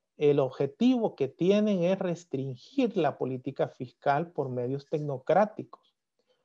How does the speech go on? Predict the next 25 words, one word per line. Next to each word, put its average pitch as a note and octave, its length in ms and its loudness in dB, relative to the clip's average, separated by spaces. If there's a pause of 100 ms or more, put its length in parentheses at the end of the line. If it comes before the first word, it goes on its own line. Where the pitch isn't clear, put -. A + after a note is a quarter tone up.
O - 20 -20
sea, G3 240 6
las D3+ 220 4
reglas G#3 460 0
fiscales, E3+ 840 0
de D3 320 2
hecho, G3+ 220 -2
llevan D3 400 0
implícito G3 920 -2 (720)
el, D#3 380 4
eh, C#3+ 600 6
que F#3+ 180 8
los A3 400 4
tecnócratas D3 840 0
neoliberales F#3 960 2 (800)
son E3+ 340 4
los F3 160 -2
que D#3+ 140 0
saben G#3+ 520 2
qué C3+ 140 -2
hacer C#3+ 340 -2
con C3 200 -6
la B2+ 120 -8
política B2+ 520 -6
fiscal - 560 -12